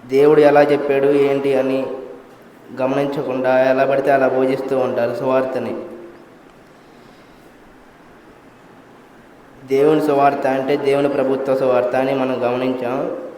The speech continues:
దేవుని రాజ్యము నీతి రాజ్యము, దేవుని యొక్క ప్రభుత్వం నీతి ప్రభుత్వము. మనం నీతి కల్చర్ కలిగి ఉండాలి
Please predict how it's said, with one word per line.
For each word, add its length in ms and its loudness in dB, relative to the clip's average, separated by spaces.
దేవుని 340 4
రాజ్యము 880 2
నీతి 360 0
రాజ్యము, 760 0
దేవుని 360 4
యొక్క 340 2
ప్రభుత్వం 560 2
నీతి 220 0
ప్రభుత్వము. 840 -2
మనం 260 -2
నీతి 260 0
కల్చర్ 380 -2
కలిగి 300 0
ఉండాలి 600 -2